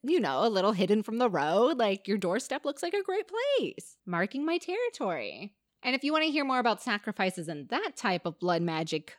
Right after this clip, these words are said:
grossness, we have a whole episode about it. But for this episode, we are not focusing on sacrifices because it's still gross. There are other ways to get blood, and we will get into that.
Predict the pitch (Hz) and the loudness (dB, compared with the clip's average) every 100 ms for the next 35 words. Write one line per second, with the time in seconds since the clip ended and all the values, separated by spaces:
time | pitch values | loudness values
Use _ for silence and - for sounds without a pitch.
0 | _ 175 180 156 - 165 143 175 - 202 | _ -4 -2 0 -2 -4 -4 -6 -8 -2
1 | 220 208 190 - 220 220 240 - 196 180 | -2 0 -4 -6 -2 0 0 -4 -6 -6
2 | - 165 156 151 151 151 - _ - 214 | -6 -6 -4 -4 -4 -6 -10 _ -6 -4
3 | 240 247 262 - 285 240 - 175 165 165 | 0 0 0 -2 -6 -8 -6 -6 -6 -6
4 | 160 - 165 170 180 - 190 190 185 - | -8 -8 -12 -10 -8 -4 -4 -4 -6 -8
5 | 214 220 247 247 - - 214 196 190 185 | -6 -6 -6 -10 -14 -18 -10 -8 -8 -12
6 | - 196 196 - 143 104 - - - _ | -10 -8 -8 -10 -14 -14 -18 -20 -20 _
7 | - 185 - 175 208 220 226 240 - 240 | -4 -4 -2 -2 0 -2 -2 -4 -2 -2
8 | 233 254 247 _ _ 190 185 180 180 196 | -4 -6 -12 _ _ -10 -8 -6 -6 -4
9 | 196 202 - 92 71 | -4 -6 -10 -16 -18